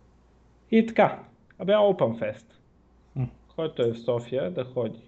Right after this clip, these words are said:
Speaker 1: Който не е в София, ако иска, пак да ходи. И да не забравяйте да гледате BlizzCon, докато сте на Open Fest, да викате за нашите. И трябва да покажем, а, своя патриотизъм,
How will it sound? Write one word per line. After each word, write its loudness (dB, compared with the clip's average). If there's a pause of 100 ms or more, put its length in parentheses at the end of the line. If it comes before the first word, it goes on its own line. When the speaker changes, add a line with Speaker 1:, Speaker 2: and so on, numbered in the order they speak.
Speaker 1:
Който -8
не -2
е -4
в -10
София, -4
ако -8
иска, -8
пак -4
да -4
ходи. -6 (1900)
И -4
да -2
не -2
забравяйте 4
да 2
гледате 4
BlizzCon, -2
докато -8
сте -12
на -2
Open -2
Fest, -2
да 0
викате -4
за -2
нашите. -4 (480)
И 4 (200)
трябва 4
да -2
покажем, 0 (420)
а, -2 (400)
своя 4
патриотизъм, 0